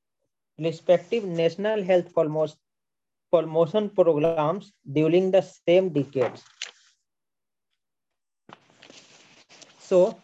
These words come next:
<clears throat> it is essential for health infrastructure consist of several parameters which have direct and indirect in-,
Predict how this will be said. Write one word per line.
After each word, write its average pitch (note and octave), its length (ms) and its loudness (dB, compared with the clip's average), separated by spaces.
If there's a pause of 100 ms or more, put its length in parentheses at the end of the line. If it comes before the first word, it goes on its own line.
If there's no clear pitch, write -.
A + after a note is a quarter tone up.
(260)
<clears throat> - 320 -14
it F#3 720 2
is A#3 120 4
essential G3 680 6
for F3 380 8 (580)
health G#3 280 6
infrastructure F3 920 0
consist E3+ 720 -4
of D#3 200 0 (600)
several F#3 340 4
parameters E3+ 920 -2 (420)
which F3+ 240 -2
have G#3 320 -2 (640)
direct D#3 560 2
and E3+ 260 -4
indirect D#3+ 680 0
in-, D3+ 280 -4